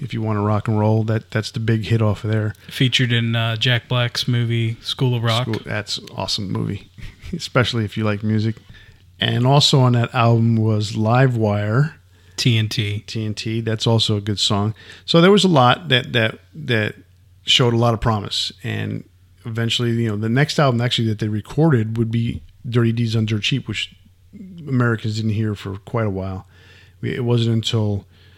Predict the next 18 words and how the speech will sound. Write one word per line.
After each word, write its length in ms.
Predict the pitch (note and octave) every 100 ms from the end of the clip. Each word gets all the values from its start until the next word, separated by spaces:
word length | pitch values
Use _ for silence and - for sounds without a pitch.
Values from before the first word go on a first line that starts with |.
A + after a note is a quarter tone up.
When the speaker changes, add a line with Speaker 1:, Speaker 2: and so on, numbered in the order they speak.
| _ -
Speaker 1:
um, 460 | G2 F#2+ F#2+ F#2 - - - - -
Let 140 | A2+
There 100 | A2
Be 120 | G2+
Rock 340 | G2+ G#2+ - -
that 180 | G#2+ - - - - -
America 540 | A#2+ A2 A2+ G#2 G2+
really 280 | G#2 A#2 A2+
got 220 | A2+ G2+
a 40 |
big 420 | G2+ G2+ A2 G#2+ G#2
hit 360 | - A2+ - _
on, 260 | G2+ F#2 F#2
uh, 220 | F2+ F2+ - _ _ - -
A 120 | G2+
C 140 | G2+ G#2
D 160 | A2
C. 180 | - -